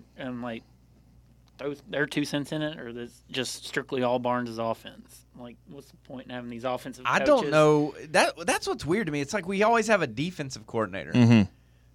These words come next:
Speaker 2: but we never have, like, an o-, it doesn't seem like we have an offensive guru guy, like, that's in charge of that. Maybe it's just more, maybe it's just easier to see on T V when they're calling out the other team's stuff and, and
Speaker 3: Mm-hmm.
Speaker 2: the, the scout. But whatever we're doing on offense just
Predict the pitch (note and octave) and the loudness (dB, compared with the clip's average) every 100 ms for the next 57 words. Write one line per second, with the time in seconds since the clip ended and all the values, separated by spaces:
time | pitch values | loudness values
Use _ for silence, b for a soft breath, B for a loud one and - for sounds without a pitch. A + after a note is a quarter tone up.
0 | _ _ _ - D3 F3+ G3+ G#3 F#3+ E3+ | _ _ _ -2 0 2 4 4 4 4
1 | E3+ B2 B2 E3+ C#3+ D3+ C3 F#3 E3 - | 0 2 4 4 2 -4 -2 -2 -4 -8
2 | A3+ B3+ D#3+ C3+ B2+ C3 A2 C3 C3 G#2 | -4 -4 -2 -2 0 0 2 0 0 -6
3 | F2+ - - _ - G2+ F#2 E2 C2+ F2+ | -14 -18 -20 _ -10 -6 -6 -6 -10 -4
4 | G2+ C#2 G#1 - G2+ - A2 G#2+ - _ | -2 -2 -6 -10 -10 -8 -8 -10 -12 _
5 | _ _ _ - G2+ G#2+ G#2+ G2 F2+ B2+ | _ _ _ -16 -12 -4 -2 -2 -4 -2
6 | E3 E3 D#3 C#3+ C3+ C3+ C3+ - E2+ D3+ | 0 -2 -4 -10 -6 -2 -2 -4 -10 -6
7 | F3 C3 - C#3 C3 C3 C3+ A2 A2 G2+ | -6 -8 -10 -8 -6 -6 -8 -8 -10 -6
8 | B2+ C3+ C3+ _ _ A2+ A2+ G#2+ B2+ B2+ | -4 -4 -8 _ _ -8 -6 0 0 2
9 | B2 A2+ G#2+ A2 A2+ A#2+ A2+ B2+ A#2+ A2 | 0 -4 -2 0 0 -2 -4 -8 -6 -8
10 | - - B2 B2 B2+ - G#2 G2 A#2 A#2 | -10 -6 0 2 2 -4 -8 2 4 6
11 | A2 F#2+ F#2+ - B2+ B2+ C3+ - _ _ | 2 0 -10 -6 0 2 2 -2 _ _
12 | _ _ _ _ _ _ _ - A2 G2+ | _ _ _ _ _ _ _ -2 0 0
13 | F#2 - _ _ - G#2+ F3 E3 D#3 C3+ | -2 -8 _ _ -12 -6 -4 -4 -4 -2
14 | A#2 G#2+ A#2+ G2+ E2+ - - F#2 - | 0 0 0 -4 -10 -12 -14 -14 -14